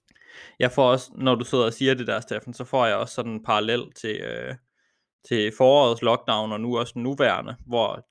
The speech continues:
da samfundet ligesom blev lukket ned, så var der rigtig mange, der snakkede om, "Nå, men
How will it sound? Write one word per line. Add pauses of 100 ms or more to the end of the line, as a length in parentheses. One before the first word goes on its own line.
(100)
da
samfundet
ligesom
blev
lukket
ned, (560)
så
var
der
rigtig
mange,
der
snakkede
om,
"Nå,
men